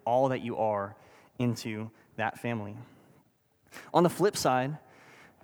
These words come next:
we don't choose our, we don't choose our community. We don't choose our family. God doesn't. So that means if you're frustrated with someone or if you're angry with someone, I want you to recognize that God chose for them to be with you. And that's out of his love.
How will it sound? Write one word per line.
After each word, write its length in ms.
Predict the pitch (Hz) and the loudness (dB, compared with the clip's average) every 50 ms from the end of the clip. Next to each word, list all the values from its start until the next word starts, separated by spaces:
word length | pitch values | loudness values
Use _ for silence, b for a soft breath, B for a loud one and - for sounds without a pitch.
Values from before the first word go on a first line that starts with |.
| b b b b b b b b _ _ _ _ - | b b b b b b b b _ _ _ _ 2
we 100 | - 214 | 6 8
don't 180 | 269 262 220 - | 8 8 8 6
choose 260 | - - 240 247 220 | 2 2 2 4 4
our, 200 | 233 214 202 - | 4 4 4 2
we 220 | - 147 180 208 | 0 0 2 4
don't 140 | 247 233 185 | 4 4 4
choose 220 | - - 262 269 | 2 -2 0 2
our 100 | 185 147 | 2 0
community. 520 | 131 - 127 117 113 110 104 101 101 107 117 - B B B B _ b b b b b | 0 0 -2 -2 0 -2 -4 -4 -6 -8 -10 -12 B B B B _ b b b b b
We 80 | 170 214 | 6 6
don't 180 | 254 214 180 | 6 6 4
choose 240 | - - 240 262 208 | 2 0 2 4 4
our 100 | 180 151 | 4 4
family. 320 | - - 139 135 139 139 | 4 4 4 4 4 4
God 300 | 135 127 156 165 208 208 | 2 2 4 4 4 4
doesn't. 240 | 165 160 151 139 156 | 4 4 4 4 2
So 100 | 143 - 160 | 4 4 4
that 140 | 202 196 | 4 6
means 200 | 202 202 196 151 | 6 6 6 6
if 120 | 165 - - | 4 2 2
you're 120 | 208 208 | 2 0
frustrated 640 | - - - 175 180 196 202 - - 202 196 190 185 | 0 0 -2 0 0 0 2 4 4 4 4 4 2
with 100 | 190 185 | 0 2
someone 380 | - - 202 196 190 196 196 190 | 4 4 4 6 6 6 6 6
or 80 | 175 | 6
if 120 | 156 - - | 4 4 2
you're 140 | 202 202 - | 2 2 2
angry 640 | - 147 160 180 196 190 180 180 202 202 202 202 202 B B B B B | 0 2 2 4 4 2 2 2 2 2 2 2 2 B B B B B
with 120 | 175 170 | 0 4
someone, 380 | - 202 196 196 202 202 202 - - | 6 6 6 6 6 6 4 4 4
I 80 | 160 185 | 6 6
want 240 | 202 208 196 - | 6 6 4 4
you 40 | - | 2
to 80 | 185 175 | 2 2
recognize 760 | 160 175 190 - 175 156 147 139 135 135 143 151 - - - B B B B B B B B | 2 2 0 0 2 4 4 4 4 4 2 -2 -4 -8 -10 B B B B B B B B
that 220 | - 160 185 165 | 4 4 4 6
God 300 | 160 202 - 226 202 160 | 6 8 8 6 6 4
chose 360 | - - - 220 233 247 226 | 2 6 8 8 8 8 6
for 160 | - - 202 | 4 4 4
them 180 | 196 196 208 208 | 6 8 6 6
to 120 | 202 - 214 | 4 2 0
be 120 | 208 214 | 0 0
with 240 | 214 269 262 - - | 0 0 -2 -2 -2
you. 280 | 160 131 120 117 120 131 - _ B B B B B B B B B B | -2 -2 -2 -4 -6 -10 -14 _ B B B B B B B B B B
And 100 | 180 208 | 4 6
that's 160 | 214 - - | 6 4 4
out 160 | 202 196 208 | 4 4 4
of 80 | 208 190 | 4 4
his 180 | 208 190 160 | 2 2 2
love. 480 | 147 147 175 208 220 156 131 127 143 | 2 2 4 4 2 0 -2 -4 -8